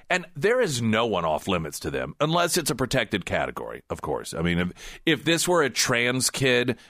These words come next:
there, there would be n-, none of this would be occurring whatsoever. Uh, somehow he would be celebrated, of course. But he's a kid that they thought was white, and maybe he is white. I mean, I guess Native American descendant, white, whatever.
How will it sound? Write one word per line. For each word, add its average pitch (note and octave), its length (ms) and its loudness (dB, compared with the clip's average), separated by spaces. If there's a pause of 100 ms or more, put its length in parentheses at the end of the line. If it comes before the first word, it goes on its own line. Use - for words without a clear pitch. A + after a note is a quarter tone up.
(120)
there, C3 300 2
there C#3 220 2
would C3 260 2
be B2+ 200 2
n-, C3 420 0 (100)
none E3 280 4
of C#3+ 120 0
this A#2 220 0
would A2+ 100 2
be G2 140 2
occurring F2+ 340 0
whatsoever. C#2 600 -2 (260)
Uh, E2+ 240 0
somehow A#2 520 0
he G#2+ 120 0
would G2 140 4
be E2+ 120 0
celebrated, C2 600 -2
of B1+ 100 -14
course. A#1 300 -6 (280)
But C#3+ 440 0
he's C3 200 0
a C3 60 2
kid A2 380 0
that - 180 0
they A2 140 0
thought C3+ 420 2
was A2+ 160 0
white, G2 500 0
and F#2+ 160 2
maybe G2+ 220 2
he F2+ 60 2
is F2 180 0
white. E2+ 320 0
I - 20 -4
mean, D#2+ 200 -4
I - 20 -8
guess E2 340 -4
Native E2 340 -2
American D#2+ 540 -4
descendant, D#2 500 -4
white, D#2+ 200 -2
whatever. F#2+ 380 -2